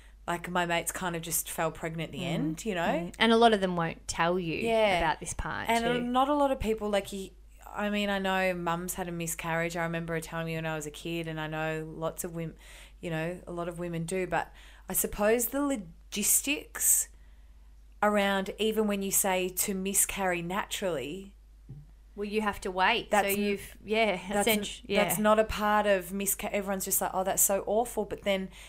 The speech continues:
Speaker 1: logistically
Speaker 2: It was horrific for me because I, I knew I had a baby that was, or a pregnancy that was non-progressive,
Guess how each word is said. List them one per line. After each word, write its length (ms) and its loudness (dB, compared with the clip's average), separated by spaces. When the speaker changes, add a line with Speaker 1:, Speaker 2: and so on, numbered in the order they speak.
Speaker 1:
logistically 1120 -2
Speaker 2:
It 100 6
was 240 2
horrific 440 6
for 140 -4
me 220 -8
because 300 0
I, 440 8
I 200 8
knew 260 4
I 140 10
had 260 6
a 80 2
baby 380 2
that 180 -2
was, 240 -4
or 140 2
a 40 2
pregnancy 460 -4
that 140 -4
was 120 -4
non-progressive, 1000 -2